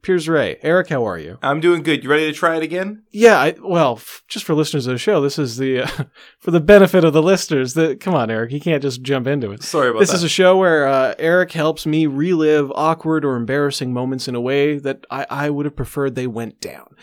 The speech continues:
Speaker 2: Okay.
Speaker 1: And that way I'll just expunge them from my psyche. So today we're dealing with a little <laughs> encounter I had on the way into the booth. Uh, Eric, wanna jump into this?
Speaker 2: Yeah, sure thing. Ready? Hey, showtime, eh?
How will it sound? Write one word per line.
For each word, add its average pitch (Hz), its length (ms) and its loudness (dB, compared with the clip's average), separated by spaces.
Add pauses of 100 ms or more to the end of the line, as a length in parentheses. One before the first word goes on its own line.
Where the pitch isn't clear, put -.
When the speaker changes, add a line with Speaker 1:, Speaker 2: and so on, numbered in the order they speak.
(120)
Speaker 2:
Okay. 170 220 -8
Speaker 1:
And 151 160 -2
that 180 100 2
way 175 140 2
I'll 170 100 2
just 165 200 -6
expunge 175 420 -2
them 175 80 -2
from 165 140 -6
my 165 100 -2
psyche. 175 480 -6 (260)
So - 160 -2
today 170 240 2
we're 185 140 4
dealing 185 280 2
with 185 140 -2
a 147 40 0
little 175 220 8
<laughs> - 0 -
encounter 165 460 2
I 139 120 2
had 139 180 0
on 135 100 -2
the 135 80 0
way 147 180 0
into 135 140 -2
the 120 100 -6
booth. 117 540 -2 (420)
Uh, 135 260 -2
Eric, 226 500 -2 (520)
wanna 202 120 -6
jump 196 240 -4
into 208 140 0
this? 220 320 -8 (560)
Speaker 2:
Yeah, 139 180 2
sure 151 200 -6
thing. 117 340 -8
Ready? 170 300 0 (2750)
Hey, 131 320 2
showtime, 139 680 4
eh? 151 320 0